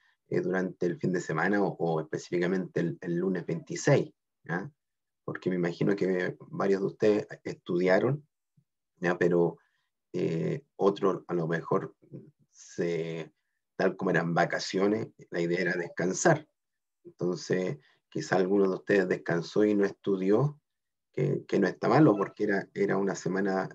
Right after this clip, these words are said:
de vacaciones, ¿ya? Y, y por lo mismo, si lo desarrollamos el veintisiete, ahí no habría problema, ¿ya? Eh, con, con esto,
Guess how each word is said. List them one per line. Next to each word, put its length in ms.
de 160
vacaciones, 640
¿ya? 260
Y, 260
y 120
por 140
lo 140
mismo, 380
si 360
lo 140
desarrollamos 540
el 80
veintisiete, 760
ahí 220
no 100
habría 260
problema, 520
¿ya? 320
Eh, 800
con, 340
con 180
esto, 480